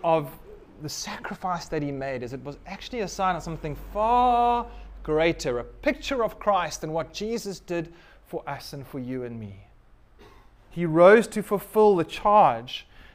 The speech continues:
that Paul gives to all husbands. And I'd like to read this from the Message.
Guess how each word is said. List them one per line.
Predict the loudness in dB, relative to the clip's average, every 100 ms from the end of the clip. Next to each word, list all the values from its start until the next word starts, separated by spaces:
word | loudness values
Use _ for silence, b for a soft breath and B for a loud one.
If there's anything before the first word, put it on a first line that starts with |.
| -8
that | -8 -6
Paul | -2 -2 -2
gives | -4 -4 -6 -12
to | -12 -6
all | -4 -4
husbands. | -6 -8 -10 -10 -8
And | -8 b b b -4
I'd |
like | -2 -2
to | -2
read | -2 -2
this | -4
from | -4 -8
the | -6
Message. | -6 -6 -8 -12 -14